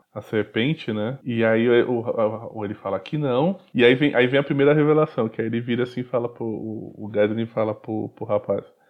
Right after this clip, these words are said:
fala, "O senhor tem to-, é, é, diz que todos têm segredo", né? Ele fala assim, "O senhor", é, não, ele fala assim, "Todos têm seus segredos." Ele falou assim, "E o rapaz não quer atenção pra si, né? Até porque ele é uma menina." E, e aí o Jim fica,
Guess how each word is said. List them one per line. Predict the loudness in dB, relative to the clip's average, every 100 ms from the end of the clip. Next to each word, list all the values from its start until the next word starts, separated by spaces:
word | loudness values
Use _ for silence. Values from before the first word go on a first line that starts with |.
| _ _ _ _
fala, | 2 4 4 0 -8 _ _ _
"O | -14
senhor | 0 2 4
tem | 0
to-, | 0 4 6
é, | 6 4 2 6 6 4 0
é, | -2
diz | -8
que | -8 2
todos | 2 4
têm | 0
segredo", | 2 2 2 2 2
né? | 4
Ele | 2
fala | 2 -2
assim, | -2
"O | -6
senhor", | -4 -2 0
é, | -2
não, | -4 -10 -16
ele | -4
fala | -4
assim, | -4 -10 -16 _ _ _ _ _
"Todos | 2 2 0
têm | -2
seus | 2 0
segredos." | 2 -2 0 2 2 -2 -12 _ _ _ _ _ -6
Ele | -2
falou | -2
assim, | 0 -2
"E |
o |
rapaz | 0 2 2 2
não | 0
quer | -4
atenção | -4 -6 -6 -8 -8
pra | -6 -6
si, | -6 -10
né? | -10 -10
Até | -12 -6 -6
porque | -6 -6 -2
ele | -2
é | -2
uma | -2
menina." | 0 0 0 -2 -6 _
E, | 4 6 6 6
e | 6 6
aí | 8
o | 6
Jim | 6 2
fica, | 0 4